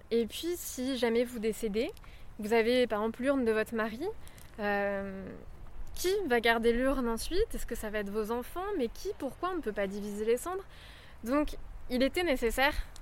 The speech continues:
de beaucoup mieux encadrer, euh, cette dispersion. Et, et certaines personnes, euh, ne le comprennent pas, et c'est vrai que c'est parfois, euh, difficile, mais, euh, c'est une réflexion qui est essentielle à avoir. Et, euh...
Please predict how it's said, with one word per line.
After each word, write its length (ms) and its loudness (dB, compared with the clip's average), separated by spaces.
de 640 2
beaucoup 320 -4
mieux 260 0
encadrer, 580 0
euh, 140 0
cette 200 -4
dispersion. 760 -4
Et, 280 4
et 60 0
certaines 460 0
personnes, 440 2
euh, 160 4
ne 160 4
le 120 4
comprennent 400 0
pas, 280 4
et 60 4
c'est 140 -2
vrai 160 0
que 60 -10
c'est 100 -4
parfois, 460 2
euh, 40 2
difficile, 640 -4
mais, 240 6
euh, 140 6
c'est 260 0
une 100 2
réflexion 520 -4
qui 140 -6
est 100 4
essentielle 460 -2
à 160 4
avoir. 320 2
Et, 240 2
euh... 440 -2